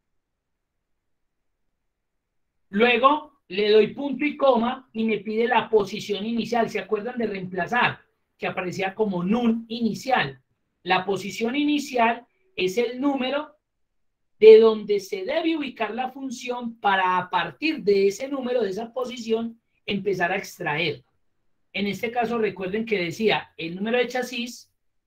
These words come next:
se genera con el segundo y tercer carácter de la placa.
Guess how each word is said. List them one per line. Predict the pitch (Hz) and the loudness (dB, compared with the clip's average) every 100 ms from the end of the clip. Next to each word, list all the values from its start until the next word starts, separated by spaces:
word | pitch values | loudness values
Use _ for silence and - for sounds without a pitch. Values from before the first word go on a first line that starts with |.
| _ | _
se | - 202 | 0 0
genera | 196 196 190 220 | 2 -2 -2 -2
con | 220 214 | 2 2
el | 185 | 0
segundo | - 185 175 175 | -6 -6 -4 -4
y | 220 | -4
tercer | 208 165 - 170 151 | -4 -6 -6 -8 -6
carácter | 202 190 - 180 151 | -4 -4 -6 -8 -8
de | 156 | -6
la | 190 - | -6 -6
placa. | 233 262 - - | -2 0 0 -8